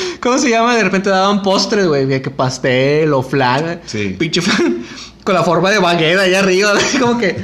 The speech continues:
Speaker 1: como que agarró un flan y le dio un canco. ¡Sobres, perra! <laughs>
Speaker 2: Güey.
Speaker 1: El lonche, me daba miedo agarrar un lonche, güey.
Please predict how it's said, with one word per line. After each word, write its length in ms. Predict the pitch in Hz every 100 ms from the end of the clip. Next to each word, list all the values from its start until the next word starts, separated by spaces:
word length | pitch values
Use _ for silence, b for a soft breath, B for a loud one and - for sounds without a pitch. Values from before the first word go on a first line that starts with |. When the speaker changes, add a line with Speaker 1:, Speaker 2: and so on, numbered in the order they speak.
| B
Speaker 1:
como 180 | - 180
que 80 | 175
agarró 160 | 160 180
un 60 |
flan 120 | 214 214
y 20 |
le 60 | 190
dio 100 | 180
un 140 | 196
canco. 420 | 185 180 196 180
¡Sobres, 320 | 180 302 285 269
perra! 280 | 240 190 -
<laughs> 40 | - - - 466 - 494 - - 440 - 415 392 - 359 - - - B B
Speaker 2:
Güey. 140 | - 269
Speaker 1:
El 60 | 277
lonche, 320 | 285 339 339
me 100 | 226
daba 200 | 220 262
miedo 200 | 262 269
agarrar 280 | 285 226 208
un 140 | 247 233
lonche, 340 | 220 220 339
güey. 240 | 269 285